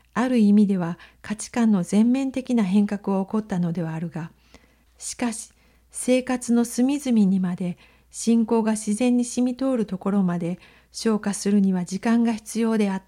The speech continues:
た。そして今は神様の大きな真実の慈愛に包まれて初めて自分の命がわかり、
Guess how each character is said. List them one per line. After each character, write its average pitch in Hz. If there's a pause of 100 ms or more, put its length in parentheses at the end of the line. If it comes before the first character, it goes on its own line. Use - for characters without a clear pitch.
た。 160 (1040)
そ -
し -
て -
今 220
は 185 (360)
神 247
様 196
の 196
大 226
き 196
な 175 (560)
真 277
実 -
の 190
慈 196
愛 208
に 208
包 220
ま 214
れ 185
て -
初 190
め 240
て 190 (440)
自 208
分 214
の 214
命 220
が 175
わ 160
か 175
り、 170